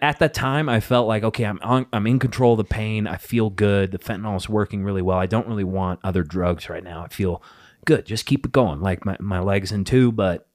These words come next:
we're gonna make it." So I get to the hospital,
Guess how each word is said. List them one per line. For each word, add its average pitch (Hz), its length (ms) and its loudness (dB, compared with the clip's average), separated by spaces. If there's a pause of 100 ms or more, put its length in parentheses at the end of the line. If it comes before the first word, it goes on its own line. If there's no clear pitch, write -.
we're 101 120 0
gonna 95 140 -2
make 92 260 -2
it." 82 140 -8 (880)
So - 140 0
I 123 40 6
get 120 160 -2
to 117 100 2
the 98 120 2
hospital, 95 640 2